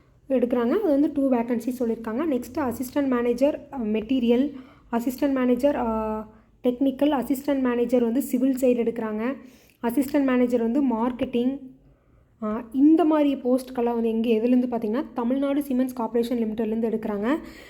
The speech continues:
அசிஸ்டன்ட் மேனேஜர் மெட்டீரியலுக்கு வந்து த்ரீ வேக்கன்சிஸும், அசிஸ்டன்ட் மேனேஜர் டெக்னிக்கல் மெக்கினி-, மெக்கானிக்கலுக்கு வந்து ஃபோர் வேக்கன்சிஸ், அசிஸ்டன்ட் மேனேஜர் சிவில் சைடு ஒரு வேக்கன்சிஸும்,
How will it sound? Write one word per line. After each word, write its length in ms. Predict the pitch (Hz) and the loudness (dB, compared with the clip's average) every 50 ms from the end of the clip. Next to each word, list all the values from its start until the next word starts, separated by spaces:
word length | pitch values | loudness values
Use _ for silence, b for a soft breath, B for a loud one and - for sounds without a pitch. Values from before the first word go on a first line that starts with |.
| B B - | B B 0
அசிஸ்டன்ட் 400 | 247 247 - 339 - - 370 330 | 0 2 2 0 -2 0 2 4
மேனேஜர் 400 | 320 302 285 285 262 294 285 277 | 4 4 4 4 2 2 2 2
மெட்டீரியலுக்கு 500 | 254 247 247 269 247 277 262 247 247 240 240 | 2 0 0 0 2 2 2 2 0 0 -2
வந்து 120 | 294 285 - | -2 -2 -2
த்ரீ 120 | 247 247 254 254 254 | 0 2 2 2 2
வேக்கன்சிஸும், 640 | 240 240 247 233 226 233 233 220 208 240 262 302 320 285 240 | 0 0 -2 -4 -4 -4 -6 -4 -2 0 0 0 0 -2 -2
அசிஸ்டன்ட் 380 | 233 277 277 262 - 294 285 | -4 -6 -6 -6 -4 -4 -2
மேனேஜர் 320 | 269 254 247 240 247 285 285 - | -2 0 0 0 0 -2 0 0
டெக்னிக்கல் 460 | - 240 240 - 285 285 294 294 277 254 | 0 0 0 0 0 0 2 0 0 0
மெக்கினி-, 380 | 254 254 247 240 240 240 240 B B B B B B B - | 0 -2 -2 -2 -2 -4 -4 B B B B B B B -4
மெக்கானிக்கலுக்கு 580 | 247 247 262 277 269 262 269 269 254 247 240 | -2 2 2 4 4 4 4 2 2 2 2
வந்து 120 | 233 247 247 - | 0 0 0 2
ஃபோர் 200 | 233 240 240 240 240 | 2 2 2 2 0
வேக்கன்சிஸ், 480 | 240 - 226 214 220 277 294 320 311 - 240 | -2 -2 -4 -4 -2 0 0 0 0 -2 -4
அசிஸ்டன்ட் 400 | 240 277 269 254 - 294 294 285 B B B B B B B B - | -4 -4 -4 -4 -2 -2 -2 -4 B B B B B B B B 0
மேனேஜர் 340 | 254 254 254 262 254 294 277 | 2 4 4 4 4 2 0
சிவில் 320 | - - 240 277 277 277 | 0 0 0 2 0 2
சைடு 160 | - 285 277 269 | 2 2 4 4
ஒரு 200 | 240 233 240 233 | 4 4 4 2
வேக்கன்சிஸும், 720 | 233 233 240 233 220 214 233 233 226 220 226 285 320 | 2 0 -2 -4 -4 -4 -4 -4 -4 -4 -2 -2 -2